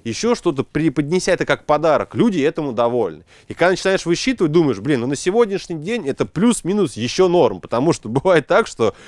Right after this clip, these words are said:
человеку просто вкинули страховку там на сто пятьдесят — двести тысяч и не дали больше ничего.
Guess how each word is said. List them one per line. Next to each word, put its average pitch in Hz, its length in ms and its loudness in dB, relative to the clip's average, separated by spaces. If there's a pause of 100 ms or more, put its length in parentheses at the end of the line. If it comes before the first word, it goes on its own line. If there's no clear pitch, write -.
(140)
человеку 160 400 2
просто 190 480 -2
вкинули 156 420 -6
страховку 127 640 -6
там 95 180 -8
на 104 100 -4
сто 120 160 -8
пятьдесят — 113 340 -8
двести 107 340 -8
тысяч 110 300 -8 (380)
и 123 80 -2
не 170 80 6
дали 220 240 4
больше 151 360 2
ничего. 110 520 -4